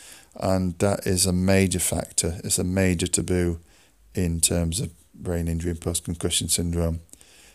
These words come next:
People don't want to come out and discuss publicly what they're dealing with or what's keeping them going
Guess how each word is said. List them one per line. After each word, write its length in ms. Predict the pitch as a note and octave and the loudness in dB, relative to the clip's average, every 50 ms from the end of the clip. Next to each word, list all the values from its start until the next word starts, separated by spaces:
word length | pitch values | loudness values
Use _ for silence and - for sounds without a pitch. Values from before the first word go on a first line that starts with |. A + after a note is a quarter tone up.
| _ - | _ -8
People 280 | - G2 F2 - G2 | -6 -6 -4 -4 -4
don't 360 | F2+ - - G2 F#2+ F2+ - F2 | -4 -2 0 2 2 2 2 0
want 200 | F2 F2 - - | -4 -4 -4 -4
to 80 | F2 | -4
come 180 | - - - E2+ | -2 0 0 2
out 240 | E2 E2 D#2+ - - - - | 2 2 0 -2 -4 -10 -12
and 160 | - F#2 E2+ | -8 -8 -6
discuss 440 | E2+ F2 E2 - - - F2 - - | -2 0 0 0 0 0 -2 -2 -2
publicly 560 | - F2+ E2+ D#2+ F2 E2 - - F2 E2+ E2+ E2 - - - | -4 -4 -4 -2 -4 -4 -4 -4 -2 -2 -2 -4 -6 -10 -6
what 200 | - F2+ - - - _ _ _ _ _ _ _ - - | -4 -4 -4 -6 -8 _ _ _ _ _ _ _ -10 -6
they're 80 | F2+ | -6
dealing 420 | E2+ - F#2 F2 E2+ E2 E2 E2 D#2+ | -2 0 0 0 2 0 0 -2 -2
with 280 | E2 E2 E2 E2 - | 0 0 0 0 0
or 80 | - E2+ | -2 -2
what's 420 | D#2+ E2 F2 - - - - - | -2 0 -2 -2 -2 -4 -8 -6
keeping 400 | - - - G#2 F2+ - - F#2 | -4 -2 -2 -2 -2 -2 -2 -2
them 160 | F2 F2 F2 F2+ | -2 -2 -2 0
going 400 | E2+ F#2 F2 F2 F2 E2+ E2 | 0 0 2 2 0 0 -2